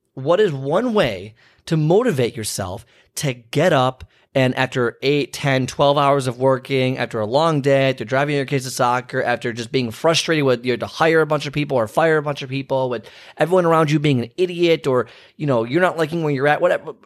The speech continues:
all that stuff aside, okay? I want you to think to yourself, okay? And this, this, seriously, like, I do this all the time,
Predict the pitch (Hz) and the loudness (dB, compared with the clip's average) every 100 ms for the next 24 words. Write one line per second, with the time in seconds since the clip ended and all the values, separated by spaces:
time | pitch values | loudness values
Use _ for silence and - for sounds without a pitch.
0 | - _ _ 190 214 220 196 202 165 - | -20 _ _ -4 2 2 2 0 -2 -4
1 | - - - _ _ _ - 135 123 139 | -6 -6 -10 _ _ _ -10 -2 -2 -2
2 | - - _ _ _ _ _ _ - 160 | -10 -20 _ _ _ _ _ _ -2 0
3 | 208 220 208 - 185 175 - 110 - - | 2 2 2 0 0 0 0 0 -4 -6
4 | 55 - 135 - 143 156 196 175 190 320 | -6 -10 -14 -2 0 2 0 -2 -10 -2
5 | 339 294 - 120 127 139 139 185 175 - | 0 0 -2 -4 0 0 0 0 0 2
6 | 143 131 131 185 139 113 123 | 0 0 -2 0 0 -4 -12